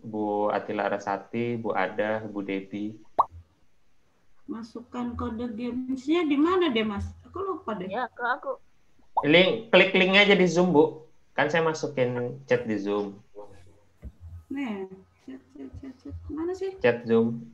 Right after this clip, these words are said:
Speaker 1: Tapi Zoom ini emang saya akuin agak ngebingungin sih. Saya pun di awal-awal aja pakai Zoom itu, "Ah, mana sih ini, mana?" gitu. Kayaknya saya
Speaker 3: Saya juga belum ada kok.
Speaker 1: Di chat Zoom coba, Bu.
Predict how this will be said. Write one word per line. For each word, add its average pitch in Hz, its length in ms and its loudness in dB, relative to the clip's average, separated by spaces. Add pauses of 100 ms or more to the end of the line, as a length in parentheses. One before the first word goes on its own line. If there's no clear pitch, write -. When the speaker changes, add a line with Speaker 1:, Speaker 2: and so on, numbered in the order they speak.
(460)
Speaker 1:
Tapi - 240 2
Zoom 139 220 4
ini 165 160 4
emang 151 160 0
saya 135 240 2
akuin 156 500 4
agak 113 320 2
ngebingungin 123 640 0
sih. 104 340 -4 (320)
Saya 117 160 2
pun - 160 -2
di 117 80 2
awal-awal 107 400 6
aja 117 320 4
pakai 117 320 0
Zoom 117 160 2
itu, 147 220 0
"Ah, 98 100 -2
mana 95 220 -2
sih 113 160 -4
ini, 113 100 -4
mana?" 104 300 -8
gitu. 98 160 -10 (1000)
Kayaknya 110 240 4
saya 123 220 6 (100)
Speaker 3:
Saya - 140 -4
juga - 180 -2
belum 240 240 -6
ada 214 320 2
kok. 302 260 0 (1700)
Speaker 1:
Di 143 160 6 (100)
chat 175 260 6
Zoom 185 240 4
coba, 190 220 4
Bu. 208 140 4